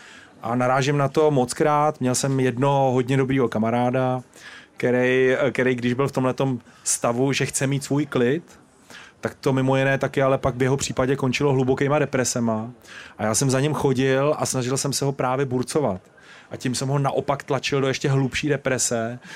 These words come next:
a až to vyvrcholilo tím, že mi řekl: „Dusíš mě svojí aktivitou.“ Což se mě teda jako fakt hluboce dotklo,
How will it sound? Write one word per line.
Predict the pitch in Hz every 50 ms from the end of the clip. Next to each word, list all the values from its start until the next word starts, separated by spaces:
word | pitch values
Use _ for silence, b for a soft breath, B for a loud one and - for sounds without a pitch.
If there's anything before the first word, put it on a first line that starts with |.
| B B 110 107
a | 110 113 117 120
až | 120 -
to | - 147
vyvrcholilo | 131 135 131 127 - - 135 135 139 143
tím, | 139 - 135 131 131
že | 117 131
mi | 131 139 139
řekl: | 131 127 127 135 135 - - -
„Dusíš | 113 117 110 127 120 - - 143 135 -
mě | - 147
svojí | 139 - - 135 143 -
aktivitou.“ | - - - - 143 135 110 98 98 - 101 104 - 107 104 - - - B B B B B B B B B B B -
Což | - - - -
se | - 123
mě | 123 123
teda | 123 139 135 135
jako | 127 - - 139
fakt | 113 - - - 151 127 123
hluboce | 123 110 120 131 135 127 143 135 - - 147
dotklo, | 139 117 - - 127 107 95 98 101 107